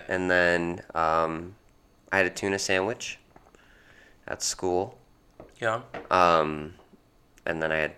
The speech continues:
Speaker 1: I had Taco Bell before
Speaker 2: Nice,
Speaker 1: my
Speaker 2: man.
Speaker 1: meeting,
Speaker 2: Getting all
Speaker 1: and
Speaker 2: the
Speaker 1: then I
Speaker 2: nutrients you can.
Speaker 1: I haven't eaten dinner. I mean, kinda, it was kinda dinner 'cause I ate it around, like, three-ish, but I need to eat again 'cause I'm
Speaker 2: Mm-hmm.
Speaker 1: hungry.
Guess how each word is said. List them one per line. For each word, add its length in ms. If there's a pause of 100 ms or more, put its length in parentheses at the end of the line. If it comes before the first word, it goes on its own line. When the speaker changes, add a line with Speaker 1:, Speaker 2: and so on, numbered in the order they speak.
(300)
Speaker 1:
I 80
had 140
Taco 280
Bell 280 (720)
before 240
Speaker 2:
Nice, 100
Speaker 1:
my 100
Speaker 2:
man. 80
Speaker 1:
meeting, 320
Speaker 2:
Getting 260
all 120
Speaker 1:
and 140
Speaker 2:
the 60
Speaker 1:
then 80
I 160
Speaker 2:
nutrients 360
you 80
can. 520
Speaker 1:
I 80
haven't 180
eaten 340
dinner. 420 (920)
I 100
mean, 280 (320)
kinda, 180
it 60
was 100
kinda 220
dinner 240
'cause 160
I 40
ate 220
it 100
around, 300
like, 180
three-ish, 540
but 220 (100)
I 40
need 160
to 60
eat 160
again 300 (260)
'cause 120
I'm 80
Speaker 2:
Mm-hmm. 80
Speaker 1:
hungry. 400